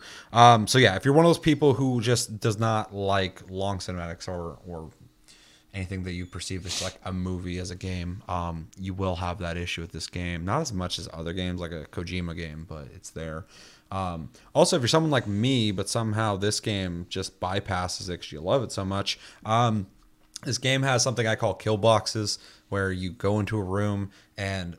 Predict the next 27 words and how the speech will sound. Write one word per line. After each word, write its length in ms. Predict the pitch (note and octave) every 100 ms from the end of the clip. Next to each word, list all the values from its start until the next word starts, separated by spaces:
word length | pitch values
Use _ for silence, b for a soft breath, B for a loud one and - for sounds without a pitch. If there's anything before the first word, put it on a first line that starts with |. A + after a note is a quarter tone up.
| -
people 260 | A2 G#2 G2
start 240 | G#2+ D#2+
flooding 380 | - G#2 G2+ G2
in 260 | G2+ G2 F#2+
and 80 |
you 60 | F#2
have 120 | G2+
to 80 | G2+
shoot 260 | - G#2 G#2
'em 80 |
for 180 | G2+ G#2
a 80 | G2+
while 560 | G#2 G2+ G#2 G#2 G#2 B B
while 120 | - G2
you're 60 |
trying 240 | - G#2+ F#2+
to 40 |
figure 260 | - G#2 G2+
something 280 | G#2+ F#2
out. 300 | F#2+ G2 G2
And 80 | F#2
sometimes 360 | - F#2+ G#2 G2
it's 140 | F2+
endless, 340 | F2+ F#2 G2+ -
specifically 1000 | - F#2+ - - - A#2+ A#2+ B2 A#2 A#2
in 80 |
the 120 | G#2+